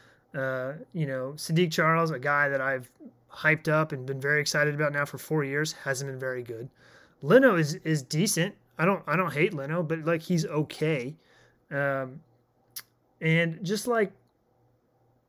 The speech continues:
against the Giants, Sam had two point two seconds to throw the ball. That's not enough time. Um, and it frustrates me that you have this team and you,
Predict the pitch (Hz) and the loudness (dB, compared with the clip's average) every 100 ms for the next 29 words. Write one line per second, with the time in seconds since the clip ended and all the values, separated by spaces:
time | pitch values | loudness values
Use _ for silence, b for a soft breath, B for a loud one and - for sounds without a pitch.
0 | _ _ _ _ 175 185 262 - 220 156 | _ _ _ _ 0 2 2 0 0 2
1 | 202 220 156 - - - _ _ _ _ | 0 -2 -4 -6 -8 -12 _ _ _ _
2 | _ - - 240 240 202 160 240 208 226 | _ -10 0 2 2 -2 -2 -2 -2 -4
3 | 175 - 208 220 185 160 147 - 185 170 | -4 -4 -4 -2 -4 -6 -4 2 2 4
4 | 190 165 - _ - 214 196 170 226 - | 2 0 -4 _ -6 -4 2 4 4 4
5 | 180 190 - 202 180 110 b b b b | 2 2 2 0 0 -2 b b b b
6 | b _ 165 160 156 156 156 - _ _ | b _ -2 0 0 -2 -8 -18 _ _
7 | _ - _ _ 185 190 - - 262 - | _ -20 _ _ -2 -2 0 2 2 4
8 | 196 - 170 156 147 156 _ - - _ | 4 4 2 4 2 0 _ -20 -20 _
9 | - 160 214 202 170 - 233 240 175 143 | 0 2 2 2 0 0 -2 -2 -2 -4
10 | 143 151 135 151 | -6 -10 -12 -12